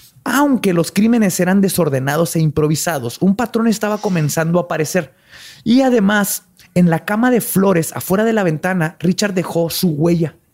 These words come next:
Una de tenis Avia Aerobic talla once y medio.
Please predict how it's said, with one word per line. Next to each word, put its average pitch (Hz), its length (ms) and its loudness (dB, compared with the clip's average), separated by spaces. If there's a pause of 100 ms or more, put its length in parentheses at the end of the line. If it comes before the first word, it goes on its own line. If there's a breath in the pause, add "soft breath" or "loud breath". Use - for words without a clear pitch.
(800 soft breath)
Una 208 260 2
de 208 160 2
tenis 208 500 2
Avia 202 400 0
Aerobic 180 560 0
talla 180 380 -4
once 175 300 0
y 175 80 4
medio. 165 480 2